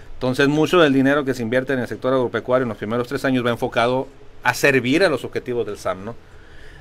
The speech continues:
Después del ochenta y dos ya no es así, pues, ¿no? Si tenemos camarón aquí en el Golfo, pues hay que exportarlo porque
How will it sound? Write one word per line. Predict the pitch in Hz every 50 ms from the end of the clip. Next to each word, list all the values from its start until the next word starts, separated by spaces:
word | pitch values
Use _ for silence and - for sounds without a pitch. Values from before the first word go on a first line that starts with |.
| - - -
Después | - 127 117 - 127 123
del | 147 147
ochenta | 135 120 120 104 104 104
y |
dos | 107 120
ya | 123 131 127
no | 127 127
es | 113 -
así, | 95 92 - 98 120
pues, | 131 - 107 104
¿no? | 104 117
Si | 113 123
tenemos | 110 - 113 113 120 139 156 147
camarón | - 139 120 113 110 117 131 143
aquí | 143 135 135 135
en | 143 139
el | 139 135
Golfo, | 127 147 170 175 165 - 143
pues | 123 - 113 98 -
hay | 98 92
que | - 123
exportarlo | - - 147 143 - - 127 127 143 160
porque | 143 143 120 101 107 104